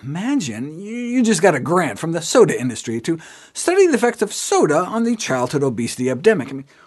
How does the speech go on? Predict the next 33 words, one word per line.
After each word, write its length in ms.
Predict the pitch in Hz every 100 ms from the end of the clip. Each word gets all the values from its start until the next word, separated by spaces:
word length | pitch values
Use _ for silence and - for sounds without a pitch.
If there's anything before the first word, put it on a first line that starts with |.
| -
what 340 | 131 190 208
could 180 | - 196
you 120 | 170
possibly 720 | 139 180 226 233 - 190 151
do 300 | 156 277 180
after, 280 | 120 139 165 - -
y-, 80 | 226
you 340 | 196 123 127 175
know, 120 | 160
putting 360 | - 214 175
all 340 | 151 196 226 226
the 160 | 196
studies 460 | 160 - 220 196 151
together 680 | 156 139 139 240 269 147 139
to 180 | 190 180 -
arrive 500 | - 139 170 208 226
at 120 | 202 175
the 80 |
conclusion 640 | 165 175 170 254 285 170 165
that 160 | 175
there 100 | 202
was 160 | 185 180 _ _ _ _ _
near 420 | 90 123 185 170
zero 640 | 120 131 165 233 262 254
effect 540 | 240 - 262 320 - 110
of 160 | 98 104 85 _ 110
sugary 460 | - 170 170 196
beverage 440 | 151 160 196 185 -
consumption 460 | 165 220 202 208
on 140 | 196 175
body 260 | 208 240
weight? 260 | 95 - -
Well, 320 | 165 175 269